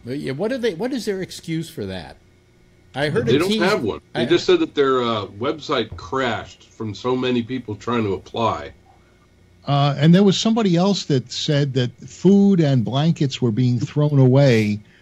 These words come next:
Speaker 3: uh, that were given for Hurricane Harvey, and instead of taking them and, and using them in Florida, uh, they're, um, uh,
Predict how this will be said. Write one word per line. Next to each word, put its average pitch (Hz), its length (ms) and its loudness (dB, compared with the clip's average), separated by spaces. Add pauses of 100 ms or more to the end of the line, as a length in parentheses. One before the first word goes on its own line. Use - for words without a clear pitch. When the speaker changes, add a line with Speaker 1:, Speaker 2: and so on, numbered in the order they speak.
(160)
Speaker 3:
uh, 110 160 0
that 113 140 0
were 117 120 -2
given 131 380 2
for 107 240 0
Hurricane 120 520 0
Harvey, 107 680 0
and 101 280 -2
instead 131 340 2
of 113 100 0
taking 135 400 2
them 117 180 2
and, 104 320 2
and 110 180 2
using 120 300 6
them 107 140 8
in 98 80 6
Florida, 127 560 4 (540)
uh, 110 560 2
they're, 110 520 0
um, 104 400 -2 (640)
uh, 98 300 -6